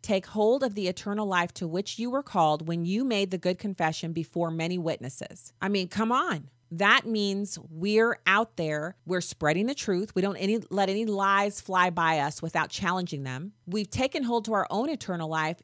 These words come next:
in such a way that our relationship with Jesus Christ is solid. We have our prayer life, we have our praise and worship going, and we are able to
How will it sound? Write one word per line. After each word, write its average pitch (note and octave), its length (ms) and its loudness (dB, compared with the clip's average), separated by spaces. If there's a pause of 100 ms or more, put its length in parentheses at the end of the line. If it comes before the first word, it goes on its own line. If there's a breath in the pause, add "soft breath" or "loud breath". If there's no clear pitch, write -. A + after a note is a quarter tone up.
in F#3+ 120 -4
such C4 360 -4
a A3+ 80 -2
way F#3+ 580 -2 (160)
that F#3 160 0
our F#3+ 120 2
relationship G#3+ 760 -2
with F#3+ 140 -10
Jesus F#3 360 -4
Christ E3+ 400 -4
is E3 140 -4
solid. G3+ 840 2
We F#3+ 100 -2
have F#3+ 260 2
our D3+ 120 2
prayer A#3 380 0
life, B3 340 0
we G#3 100 -2
have F3+ 200 -2
our D#3 100 0
praise F#3+ 320 -2
and E3+ 140 -4
worship A3 400 -2
going, A#3 400 0 (320 loud breath)
and F#3+ 300 -2
we A3 200 -4
are F#3+ 220 2
able G#3 320 0
to - 200 -8